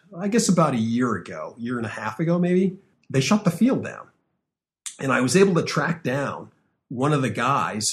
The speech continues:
who knew about the field and knew what was going on with the Corps of Engineers. And I tracked this individual down, and I called him up, and I said, "Hey, so what's going on with the field? What, I,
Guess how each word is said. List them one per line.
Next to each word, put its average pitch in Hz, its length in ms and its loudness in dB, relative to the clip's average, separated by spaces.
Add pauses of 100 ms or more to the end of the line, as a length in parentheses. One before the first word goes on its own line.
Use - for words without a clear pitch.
(100)
who 131 220 6
knew 151 240 8
about 139 300 2
the 127 80 -6
field 127 400 -2
and 110 120 -2
knew 127 200 2
what 123 160 -2
was 110 140 -8
going 113 300 -6
on 110 440 -8 (100)
with 131 160 -8
the 113 60 -10
Corps 120 240 -4
of 110 80 -4
Engineers. 104 640 -6 (280)
And 123 140 -4
I 120 80 -2
tracked 127 220 -2
this 143 180 -2
individual 120 640 -2
down, 139 340 -2
and 101 100 -8
I 107 220 -8
called 117 320 -6
him 110 80 0
up, 185 240 -2
and 104 80 -6
I 101 80 -6
said, 117 240 -6
"Hey, 220 300 0
so 127 480 -2
what's 165 180 0
going 170 260 4
on 160 140 4
with 143 120 -2
the - 60 -14
field? 208 400 2
What, 113 320 -6 (600)
I, 127 200 -6